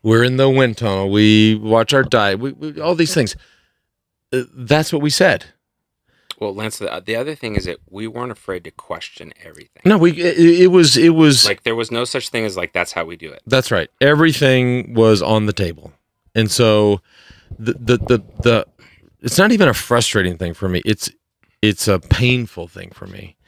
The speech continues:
Speaker 1: that when my story goes down in two thousand twelve and usada makes the move that they make, the entire world shifts and says, "Oh, <laughs> this asshole,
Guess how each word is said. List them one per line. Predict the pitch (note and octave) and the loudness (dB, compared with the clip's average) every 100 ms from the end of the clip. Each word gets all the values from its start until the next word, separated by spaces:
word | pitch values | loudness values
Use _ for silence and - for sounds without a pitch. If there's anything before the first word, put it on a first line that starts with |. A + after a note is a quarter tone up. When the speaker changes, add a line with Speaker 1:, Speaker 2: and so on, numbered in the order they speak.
| _ _ _ _ | _ _ _ _
Speaker 1:
that | G#2+ G2 G#2+ G#2 G2+ - - - | 0 2 2 -2 -6 -10 -14 -10
when | G#2 G#2 G2+ | -4 -2 0
my | G#2+ A#2+ | 0 0
story | A#2+ - G#2+ G2+ F#2+ | 0 0 2 2 0
goes | G2 F#2 E2+ | -2 -2 -2
down | G2+ G2 | 0 0
in | F#2 | -2
two | G#2 | -4
thousand | F#2 F2 E2+ F2 | -2 -2 -2 -2
twelve | B2+ A2+ A2 | 0 2 2
and | G2 | -2
usada | F#2 - G2+ G2 F#2+ F2 _ _ _ _ - | -8 -4 -2 -2 -2 -6 _ _ _ _ -4
makes | G2+ F2 - | -4 -4 -4
the | F#2+ | -2
move | F#2 F2+ | 0 -2
that | F2+ F#2 | -4 -4
they | F#2+ | -2
make, | A#2 B2 A#2+ - _ _ - | 0 0 -2 -8 _ _ -6
the | A#2 | -4
entire | A2 D3 D#3 D#3+ | -2 0 2 2
world | C3 A2+ G#2+ G#2 F#2+ _ - | 2 2 2 2 -2 _ -6
shifts | - F2+ E2 - - | -2 -2 -4 -12 -12
and | G2 | -12
says, | - F#2+ F2 - | 0 0 0 0
"Oh, | - G#3 F#2+ - _ _ _ _ _ | 0 0 0 -6 _ _ _ _ _
<laughs> | - - _ _ _ _ _ _ | -10 -10 _ _ _ _ _ _
this | D4+ - | -2 -2
asshole, | - - - D#2+ | -4 -6 -6 -6